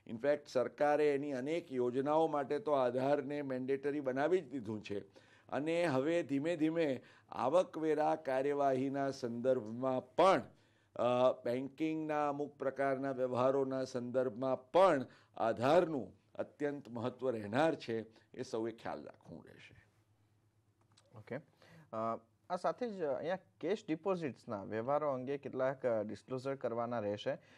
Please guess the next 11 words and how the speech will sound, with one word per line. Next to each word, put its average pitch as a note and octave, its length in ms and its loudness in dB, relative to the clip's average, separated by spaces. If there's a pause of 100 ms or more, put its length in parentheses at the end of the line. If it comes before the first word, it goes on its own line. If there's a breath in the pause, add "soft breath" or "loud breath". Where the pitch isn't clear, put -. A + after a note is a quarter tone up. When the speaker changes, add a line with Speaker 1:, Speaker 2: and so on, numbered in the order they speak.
(220 soft breath)
Speaker 2:
તો F#3+ 180 0
એ G3 180 2
શું A#3 240 -4
રહેશે F#3 220 -2
અને F3+ 160 -4
એમાં F#3+ 360 -2
કરદાતાએ F3+ 520 2
શું F#3 180 -2
ધ્યાન C#3 200 0
રાખવાનું G#2 420 -4
રહેશે? G2+ 260 -8